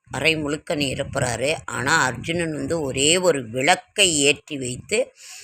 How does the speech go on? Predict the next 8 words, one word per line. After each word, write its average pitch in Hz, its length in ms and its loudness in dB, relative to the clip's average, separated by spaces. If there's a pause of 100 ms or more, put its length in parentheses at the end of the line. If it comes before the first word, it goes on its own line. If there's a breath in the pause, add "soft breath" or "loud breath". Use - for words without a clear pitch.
(520 loud breath)
அந்த 139 540 0
ஒ-, 117 500 -4
ஒரே 180 420 6
ஒரு 190 320 2
விளக்கு 170 420 2
வந்து 165 240 2
அந்த 143 360 2
ஒ-, 117 960 -4